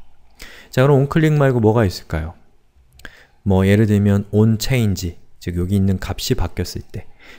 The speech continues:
또는 onKeyDown, 즉 키를 사용자가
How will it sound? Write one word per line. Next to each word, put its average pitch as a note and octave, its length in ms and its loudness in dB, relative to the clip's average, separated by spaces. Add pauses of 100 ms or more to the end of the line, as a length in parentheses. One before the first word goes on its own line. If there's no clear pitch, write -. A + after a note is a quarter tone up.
(140)
또는 B2+ 260 0 (100)
onKeyDown, A2 1000 -2 (320)
즉 - 240 -8
키를 D#3+ 400 0
사용자가 A#2+ 680 0